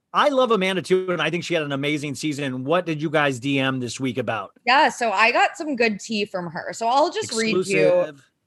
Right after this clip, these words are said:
Speaker 2: exclusive. So I'll try to summarize it 'cause they're, like, paragraphs. But basically, um, I told her that I loved her composure and her Luke at the reunion,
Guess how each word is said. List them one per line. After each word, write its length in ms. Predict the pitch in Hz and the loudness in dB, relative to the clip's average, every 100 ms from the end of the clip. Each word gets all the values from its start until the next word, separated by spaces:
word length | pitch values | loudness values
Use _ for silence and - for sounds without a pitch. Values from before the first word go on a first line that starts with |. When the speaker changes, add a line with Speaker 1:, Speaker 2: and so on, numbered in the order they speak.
| - | -6
Speaker 2:
exclusive. 880 | 160 233 - 233 202 170 139 143 180 | -4 -4 -2 0 2 0 -2 -4 -8
So 760 | - - 240 185 156 139 170 - _ - | -6 2 4 6 4 0 -4 -6 _ 0
I'll 140 | 226 | 0
try 160 | 269 381 | 2 -2
to 60 | |
summarize 340 | 349 226 202 196 | -2 0 2 2
it 100 | 190 | -2
'cause 120 | 185 | -2
they're, 160 | 202 202 | 0 0
like, 180 | 196 | -2
paragraphs. 540 | - 170 160 170 190 - _ _ - | -4 -4 -2 -2 -2 -8 _ _ -2
But 200 | 214 220 | 2 4
basically, 680 | 233 320 311 320 311 294 - 220 | 2 2 -4 -2 0 0 -2 -2
um, 600 | 220 190 170 156 165 180 _ _ _ _ _ _ - | 0 2 0 -4 -12 -16 _ _ _ _ _ _ 0
I 160 | 220 247 | 2 2
told 340 | 226 240 233 | -2 -2 0
her 140 | 262 269 | 0 2
that 120 | 226 | 2
I 120 | 214 | 2
loved 400 | 196 180 185 185 | 2 2 2 0
her 160 | 226 208 | -6 -6
composure 580 | 233 208 190 175 180 180 | -6 -4 -2 0 -2 -2
and 220 | 185 180 | -4 -4
her 180 | 190 240 | -4 -4
Luke 480 | 196 170 165 180 | -4 -2 -4 -4
at 140 | 208 180 | -6 -4
the 100 | 190 | -4
reunion, 440 | 190 170 170 208 | -4 -2 -2 -4